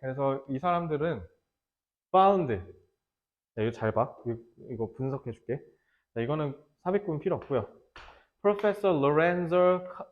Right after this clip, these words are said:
Colzato라는 아저씨, 이 사람이 주어고, 이 아저씨가 발견했대. 발견한 건 타동사일 거 아니야? 그녀의 이천, 아, 아저씨가 아니네. 죄송합니다. 자, 아주머니네요. 자, 연구에서, 이천십삼 년 연구에서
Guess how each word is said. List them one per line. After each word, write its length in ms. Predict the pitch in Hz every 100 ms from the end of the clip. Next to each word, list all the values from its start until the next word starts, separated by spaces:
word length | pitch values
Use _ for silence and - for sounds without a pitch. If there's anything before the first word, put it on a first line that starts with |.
| _ -
Colzato라는 1040 | 180 170 147 147 151 - 156 143 123 123
아저씨, 360 | 101 107 - 107 131
이 40 | 113
사람이 260 | 131 127 123
주어고, 560 | 123 120 185 190 190 - _ _ _ _ -
이 60 |
아저씨가 600 | 147 156 - 143 170 - - _ _ _ _
발견했대. 800 | 123 143 190 185 160 127 104 -
발견한 420 | 127 160 170 165
건 120 | 165
타동사일 460 | 165 196 202 180 -
거 80 |
아니야? 220 | 127 160 143 - _ _ _ _
그녀의 520 | - 143 151 139 175 -
이천, 280 | - 175
아, 220 | - 113 104
아저씨가 300 | 147 - 131
아니네. 240 | 110 113
죄송합니다. 600 | - 113 135 120 104 110 135
자, 260 | 110 101 _
아주머니네요. 800 | 107 113 165 143 113 110 151 202
자, 240 | 165 120 - _ _ _ _ _ -
연구에서, 920 | 123 147 165 190 156 170 160 104 - _ _ _ _ _ _ 123
이천십삼 580 | 123 175 185 - 190
년 160 | 180 156
연구에서 640 | 107 120 127 123 170 180